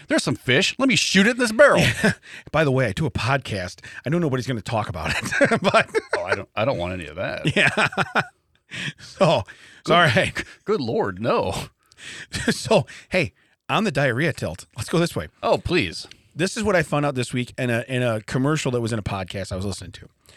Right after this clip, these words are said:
Speaker 2: By the way, some, some have commercials in 'em. We will soon. We will soon, 'cause we have a sponsor.
Speaker 1: Oh,
Speaker 2: We'll
Speaker 1: yeah,
Speaker 2: have
Speaker 1: I was supposed to
Speaker 2: commercials.
Speaker 1: remind you about something
Speaker 2: Yeah.
Speaker 1: three weeks ago.
Speaker 2: Yeah. <clears throat> So it says, uh, this is my note. "Prime now offers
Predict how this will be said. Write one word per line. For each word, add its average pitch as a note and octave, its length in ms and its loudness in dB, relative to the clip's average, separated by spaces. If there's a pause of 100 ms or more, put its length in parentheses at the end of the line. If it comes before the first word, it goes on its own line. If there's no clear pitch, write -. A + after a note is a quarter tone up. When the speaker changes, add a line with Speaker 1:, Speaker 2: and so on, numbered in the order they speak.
(260)
Speaker 2:
By B2+ 120 2
the D3+ 60 4
way, F3 120 0
some, D3 300 -6
some F#3 180 -4
have C3 120 -2
commercials C3 360 -2
in E2+ 80 -8
'em. D#2+ 100 -10
We C#3+ 140 2
will G#3+ 160 4
soon. - 300 -4 (260)
We A#2+ 180 -2
will B2 200 2
soon, F2 260 -8
'cause G2 180 -14
we A#2+ 40 -6
have A2 80 -6
a - 40 -8
sponsor. - 400 -10
Speaker 1:
Oh, - 20 -20 (120)
Speaker 2:
We'll C3+ 120 -2
Speaker 1:
yeah, A2+ 40 0
Speaker 2:
have G2+ 80 -2
Speaker 1:
I C3 40 2
was F3 100 0
supposed G3+ 140 -2
to D#3+ 40 0
Speaker 2:
commercials. C3 100 2
Speaker 1:
remind A#2 220 4
you A2+ 60 2
about F#2+ 220 0
something F#2+ 380 -4 (240)
Speaker 2:
Yeah. B2 180 0
Speaker 1:
three A#2 220 -4
weeks G#2 220 -4
ago. E2 200 -8 (220)
Speaker 2:
Yeah. D3+ 500 0
<clears throat> - 20 -2
So D3+ 160 0
it C3+ 80 -2
says, C#3+ 300 -2 (540)
uh, C#3+ 80 -2
this D#3 220 -2
is D3 80 -4
my D3 160 4
note. B2 220 0 (200)
"Prime F3+ 300 0
now D#3 160 0
offers B2+ 500 -2